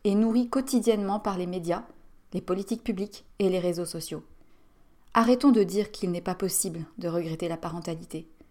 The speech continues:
Arrêtons de croire que la maternité est la norme.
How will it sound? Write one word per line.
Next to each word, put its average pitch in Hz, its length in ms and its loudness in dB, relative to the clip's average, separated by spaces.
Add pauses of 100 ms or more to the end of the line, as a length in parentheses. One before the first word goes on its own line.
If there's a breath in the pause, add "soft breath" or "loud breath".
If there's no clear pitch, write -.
(800 soft breath)
Arrêtons 233 400 4
de 254 120 8
croire - 400 -2
que 208 80 0
la 185 120 0
maternité 190 840 -2
est 175 100 -4
la 165 140 -4
norme. 170 420 -4